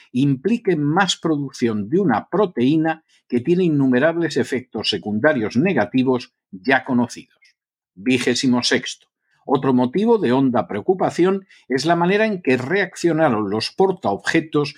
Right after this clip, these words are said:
a los que se añadió una gota de la vacuna contra el coronavirus. En algunos casos,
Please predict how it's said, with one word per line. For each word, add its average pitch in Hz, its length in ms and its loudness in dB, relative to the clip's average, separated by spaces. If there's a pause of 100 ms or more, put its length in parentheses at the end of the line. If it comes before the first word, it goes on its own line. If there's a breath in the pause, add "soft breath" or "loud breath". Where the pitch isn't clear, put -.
(200 loud breath)
a 104 100 0
los 110 180 -2
que 120 120 0
se 120 160 2
añadió 117 360 2
una 147 200 0
gota 147 600 -2
de 104 200 -8
la 101 140 -4
vacuna 135 640 -2 (160)
contra 143 480 0
el 123 140 -4
coronavirus. 113 800 -2 (360)
En 117 120 -2
algunos 143 420 0
casos, 233 460 -2